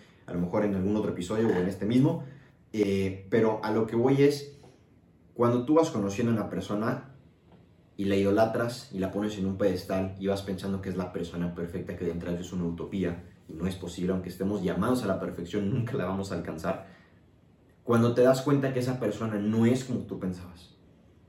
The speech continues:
cuando te das cuenta que esa persona no es perfecta, que no es a lo mejor incluso ni la ideal para ti, y se te cae ese pedestal,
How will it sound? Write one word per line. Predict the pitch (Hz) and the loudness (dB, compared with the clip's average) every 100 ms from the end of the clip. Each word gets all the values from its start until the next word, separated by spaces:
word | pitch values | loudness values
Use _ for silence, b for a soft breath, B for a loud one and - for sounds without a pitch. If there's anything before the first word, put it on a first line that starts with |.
| 113 | -6
cuando | 95 | -2
te | |
das | 113 113 | 0 2
cuenta | 117 113 | 2 2
que | - | 2
esa | 117 | 0
persona | 90 95 101 | -2 -2 0
no | 98 104 113 131 | 0 4 6 6
es | 139 | 6
perfecta, | - 90 - - - - b b b b | 2 -4 -6 -10 -14 -20 b b b b
que | - | 0
no | 107 110 | 0 2
es | 117 123 | 0 0
a | |
lo | 104 | -2
mejor | 92 113 117 | 0 0 2
incluso | 101 104 117 | 0 -2 0
ni | 113 104 | 2 2
la | 95 | 2
ideal | 95 98 104 117 127 | 2 2 2 0 0
para | 123 90 | -2 -2
ti, | 107 143 B B B - _ - | -6 -8 B B B -20 _ -6
y | 107 | -2
se | - 107 | 0 0
te | 113 | 0
cae | 110 147 | 0 0
ese | 147 - | 0 0
pedestal, | 120 98 95 - 113 170 - | 0 -2 -2 -4 -2 -4 -6